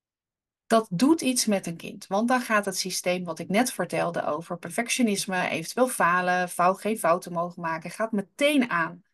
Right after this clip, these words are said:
Dat zet meteen, eh, als het ware, komt dat, eh, in de gedachten van een kind. En sommige kinderen worden daarin, ja, gaan, gaan nog fanatieker werken, maar eigenlijk op de verkeerde manier. Er zijn kinderen die boos worden, verdrietig worden.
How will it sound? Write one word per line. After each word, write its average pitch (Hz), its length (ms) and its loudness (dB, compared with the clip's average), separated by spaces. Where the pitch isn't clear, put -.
Dat - 160 -12
zet 233 240 -4
meteen, 254 540 4
eh, 190 180 -2
als 208 180 -2
het 175 100 -10
ware, 214 380 4
komt 240 260 -2
dat, 196 260 -2
eh, 175 380 -6
in 190 140 -10
de 185 80 -10
gedachten 180 420 -6
van - 160 -8
een 175 80 -6
kind. 185 320 -12
En 190 100 -2
sommige 240 260 4
kinderen 185 280 2
worden 175 200 2
daarin, 170 280 0
ja, 170 160 -8
gaan, 170 420 -4
gaan 165 260 -4
nog 214 260 -4
fanatieker 202 640 4
werken, 170 460 -2
maar 165 140 0
eigenlijk 196 320 -4
op - 120 -8
de - 80 -18
verkeerde 175 380 -6
manier. 202 460 2
Er 185 120 0
zijn 202 180 0
kinderen 202 280 2
die 196 120 -6
boos 202 340 6
worden, 185 340 -4
verdrietig 202 520 -4
worden. 175 360 -2